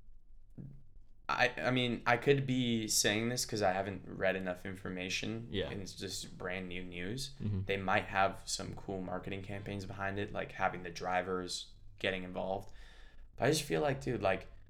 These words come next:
Speaker 1: just because esports is popping doesn't mean everyone needs to do something, right? It's like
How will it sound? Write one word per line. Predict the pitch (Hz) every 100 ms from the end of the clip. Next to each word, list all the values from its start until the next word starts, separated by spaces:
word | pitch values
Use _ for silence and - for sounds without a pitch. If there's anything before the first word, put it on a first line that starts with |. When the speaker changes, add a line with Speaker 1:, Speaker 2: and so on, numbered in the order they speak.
| - - - - - -
Speaker 1:
just | - -
because | - 165 135
esports | 139 - 135 131
is | 104
popping | - 101 - 101 92
doesn't | 104 113
mean | 113 113 104 -
everyone | 113 120 117 127 113 110 107 101
needs | 101 101
to | -
do | 95 - 98
something, | 95 - 92 - - - - - - -
right? | - 107 117 - - -
It's | 113 110
like | 127 120